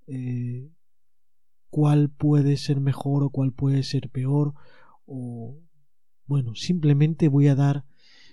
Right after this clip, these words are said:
mi opinión. También sabéis que hace muchos años que me dedico a reparar ordenadores y, bueno, pues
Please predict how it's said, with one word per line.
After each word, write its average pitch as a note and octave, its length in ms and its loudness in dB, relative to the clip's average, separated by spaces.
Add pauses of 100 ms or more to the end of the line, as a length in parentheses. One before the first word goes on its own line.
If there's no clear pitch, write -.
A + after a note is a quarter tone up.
(120)
mi D3+ 220 6
opinión. B2+ 600 2 (1160)
También C#3+ 540 0
sabéis D#3+ 560 4
que C#3 200 0
hace C3+ 360 0
muchos C3 460 -4
años C#3+ 500 -2 (500)
que E3 100 2
me C#3 160 4
dedico C3+ 560 2
a C#3+ 100 4
reparar C3 440 -4
ordenadores C#3 840 -2
y, B2 140 -6
bueno, C3 260 -6
pues - 400 -14